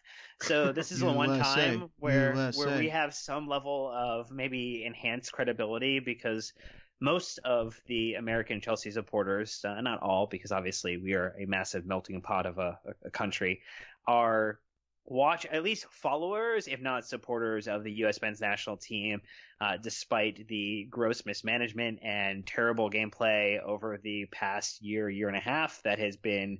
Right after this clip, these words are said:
Speaker 1: just absolutely mind-numbing to watch. Um, but yeah, Pulisic coming to Chelsea would be amazing. It would be phenomenal. It'd be great from an American perspective. The caveat or asterisk that I would put on this,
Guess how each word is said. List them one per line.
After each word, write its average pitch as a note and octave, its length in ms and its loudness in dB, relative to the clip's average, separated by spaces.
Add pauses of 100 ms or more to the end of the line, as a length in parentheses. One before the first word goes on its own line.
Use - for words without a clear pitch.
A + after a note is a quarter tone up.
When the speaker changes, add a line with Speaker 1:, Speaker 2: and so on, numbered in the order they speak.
(380)
Speaker 1:
just A2 220 -2
absolutely G2+ 480 -2
mind-numbing F#2+ 420 -4
to G2 80 -4
watch. F3 460 2 (800)
Um, B2 540 2 (280)
but A3 100 0
yeah, G3+ 240 2 (160)
Pulisic A#3 320 -4 (180)
coming G3+ 240 -10
to D#3 40 -14
Chelsea F#3 460 -4
would E3 120 -4
be D3+ 140 2
amazing. A2 520 -2 (220)
It B2 80 -6
would B2+ 180 -2
be B2 300 2
phenomenal. D3 560 2
It'd B2 120 -4
be A#2+ 100 -2
great B2+ 400 0
from A#2+ 280 -2
an A#2 80 -6
American A#2+ 360 -2
perspective. D3+ 560 0 (480)
The C3+ 320 2
caveat D#3 640 2
or B2 100 -2
asterisk B2+ 540 -4
that A#2 140 2
I A#2 80 0
would A2+ 180 -2
put A#2+ 160 -2
on A2+ 220 -2
this, - 420 -4